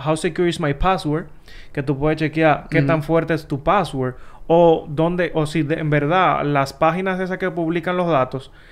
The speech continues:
Speaker 1: tú te buscas, no, no recuerdo en qué página tú te buscas y, y saben si eso está,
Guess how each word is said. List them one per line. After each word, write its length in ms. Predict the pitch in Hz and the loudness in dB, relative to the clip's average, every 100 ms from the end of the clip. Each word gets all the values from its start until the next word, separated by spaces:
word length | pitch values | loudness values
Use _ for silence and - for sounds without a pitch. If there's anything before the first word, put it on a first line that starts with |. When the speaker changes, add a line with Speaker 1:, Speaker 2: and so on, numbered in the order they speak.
| - - - | -20 -10 -4
Speaker 1:
tú 140 | 151 | 2
te 80 | 170 | 4
buscas, 520 | 170 180 - 135 - | 6 4 2 -4 -4
no, 200 | 139 147 | -4 -4
no 160 | 151 156 | -2 0
recuerdo 360 | 180 180 190 | 0 0 0
en 80 | 170 | 0
qué 100 | 156 | -2
página 320 | 165 170 160 | -2 -2 -2
tú 80 | 139 | -4
te 80 | 175 | -2
buscas 320 | 165 147 139 139 | -2 -2 -6 -6
y, 40 | 147 | -6
y 20 | |
saben 300 | 160 165 151 | -2 -2 -2
si 180 | - 143 | -4 -4
eso 160 | 147 | -4
está, 420 | 151 156 156 139 | -2 2 2 0